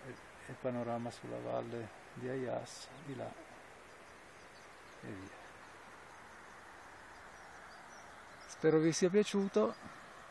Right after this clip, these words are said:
Se capitate da queste parti e vi va di camminare un due ore e mezza all'andata e altrettanto al ritorno, questa è una bellissima gita.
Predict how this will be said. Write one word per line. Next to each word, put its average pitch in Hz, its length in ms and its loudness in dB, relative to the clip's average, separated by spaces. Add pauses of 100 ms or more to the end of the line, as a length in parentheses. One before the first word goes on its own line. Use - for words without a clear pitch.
(840)
Se - 280 2
capitate 143 480 8
da 131 120 6
queste 151 300 4
parti 127 460 6 (560)
e 160 80 2
vi 139 120 6
va 127 120 8
di 120 120 6
camminare 123 560 4
un 113 100 0
due 117 140 2
ore 127 100 4
e 143 40 4
mezza 143 520 4 (280)
all'andata 117 680 2 (1040)
e - 40 -4
altrettanto 117 540 0
al 127 60 2
ritorno, 127 540 2
questa - 220 -4
è 135 60 0
una 120 80 4
bellissima 110 480 -2
gita. - 280 -6